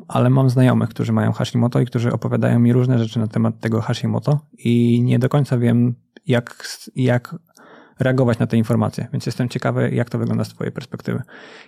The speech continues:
Jeśli ktoś ma Hashimoto, jak, czym to się objawia, bo podobno to jest strasznie skomplikowane, nie można, nie da się tego wyleczyć. E, to, to wszystko prawda?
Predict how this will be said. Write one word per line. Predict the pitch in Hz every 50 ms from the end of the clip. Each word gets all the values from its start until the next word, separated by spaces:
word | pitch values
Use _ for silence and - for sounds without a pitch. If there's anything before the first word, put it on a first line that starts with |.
| _ -
Jeśli | 120 120 117 - - -
ktoś | 135 123 -
ma | 131 123
Hashimoto, | - - 120 - - 123 120 127 123 - 143 143
jak, | 139 127 123 -
czym | - - 143
to | 135 131
się | - - 127
objawia, | 113 120 120 123 123 127 123
bo | 127 127
podobno | 127 - 156 170 175 190 185
to | 170 165
jest | 156 143 - - - - - -
strasznie | - - - 135 139 - 151 127
skomplikowane, | - - 123 113 - 131 - - 120 123 123 123 123 123 123 120 135
nie | 131 135
można, | 135 131 131 139
nie | 143 139
da | 143 135
się | - 143
tego | - 131 127 117
wyleczyć. | 113 117 110 113 117 120 - 120 117 117 - - 180 - - -
E, | 117 113 113 117 127 147 - _ _ _ _ _ _ _ _ _ _
to, | - - 131
to | - 127
wszystko | - - 139 123 - 127
prawda? | - 123 131 165 190